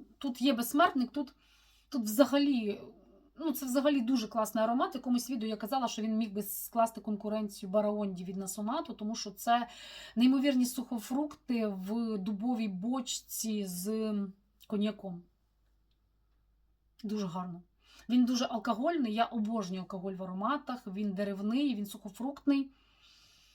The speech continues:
І скраплюю ось цього такого, м, зелено-шороховатого меду, який мені звучить м, як безсмертник. Тобто я для себе його,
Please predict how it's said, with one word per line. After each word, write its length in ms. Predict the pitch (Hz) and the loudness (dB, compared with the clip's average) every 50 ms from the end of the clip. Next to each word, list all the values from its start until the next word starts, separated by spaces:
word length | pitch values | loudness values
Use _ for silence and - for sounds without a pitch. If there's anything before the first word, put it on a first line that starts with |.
| _ _ _ _ _ _ _ _ _ _ _ _ _ _ _ _ _ _ _ _ _ _ _ _ _ _ - - _ _ _ _ _ | _ _ _ _ _ _ _ _ _ _ _ _ _ _ _ _ _ _ _ _ _ _ _ _ _ _ -18 -18 _ _ _ _ _
І 160 | - 320 330 359 381 370 370 370 - - - - - - - _ _ _ _ | -2 0 2 2 2 2 0 -2 -6 -10 -18 -18 -20 -20 -20 _ _ _ _
скраплюю 840 | - - - - - - 240 247 254 254 - 220 220 214 214 220 - | -14 -12 -12 -6 -2 0 2 2 2 0 -2 -4 -4 -4 -4 -4 -6
ось 100 | 269 - | -10 -10
цього 260 | - - 240 202 214 208 | -6 -4 -2 -2 -2 -4
такого, 560 | 220 202 - 233 214 202 202 202 202 - - _ - - _ - | -8 -8 -8 -6 -6 -6 -6 -6 -8 -10 -14 _ -20 -20 _ -10
м, 320 | 233 214 202 202 196 190 190 | -8 -6 -6 -6 -6 -8 -6
зелено-шороховатого 1040 | 185 214 226 240 240 233 226 - - 220 214 208 - 226 214 214 214 - 208 208 220 | -2 0 2 2 2 2 0 -4 -6 -8 -8 -6 -6 -4 -4 -2 -2 -4 -2 0 2
меду, 540 | 214 214 214 208 196 180 170 185 185 160 - _ _ _ _ - - - | 2 2 2 2 0 -2 -6 -8 -8 -10 -12 _ _ _ _ -16 -10 -6
який 840 | 214 202 196 202 _ _ - - 233 233 226 208 190 - - - _ _ _ _ _ _ _ _ _ | -4 -4 -4 -6 _ _ -8 -6 -4 -4 -4 -4 -6 -10 -14 -20 _ _ _ _ _ _ _ _ _
мені 280 | 202 208 220 220 233 226 | 0 0 2 2 2 0
звучить 580 | 196 190 202 185 - - 240 220 - - - _ _ _ _ _ _ _ _ _ _ _ _ _ _ _ _ _ _ 302 | -2 -4 -6 -4 -4 -4 -4 -6 -8 -12 -18 _ _ _ _ _ _ _ _ _ _ _ _ _ _ _ _ _ _ -16
м, 320 | 262 220 214 214 202 190 196 | -14 -12 -12 -12 -12 -10 -6
як 180 | 214 208 196 196 | -4 -4 -4 -4
безсмертник. 540 | 208 190 - - 196 180 175 - - 175 - | -6 -6 -6 -4 -6 -6 -6 -8 -12 -10 -8
Тобто 260 | - 202 - 226 202 190 | -8 -6 -6 -4 0 4
я 160 | 240 247 226 | 4 4 4
для 120 | 202 214 | 4 0
себе 320 | 202 - - 359 370 240 226 | 6 10 10 10 10 10 4
його, 340 | 220 202 233 233 208 208 | 0 0 -2 -2 -2 -4